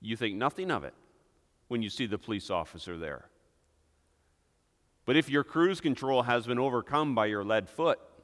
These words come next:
immediately your heart begins to beat a little bit faster.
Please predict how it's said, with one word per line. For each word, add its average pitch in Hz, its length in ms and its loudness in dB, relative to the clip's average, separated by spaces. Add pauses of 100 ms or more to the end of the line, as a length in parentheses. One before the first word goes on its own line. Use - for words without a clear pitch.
(200)
immediately 120 640 4
your 101 340 -2
heart 117 380 4 (720)
begins 104 300 -2
to 104 80 -8
beat 107 160 0
a - 20 0
little 107 180 0
bit 90 80 -2
faster. 104 600 -2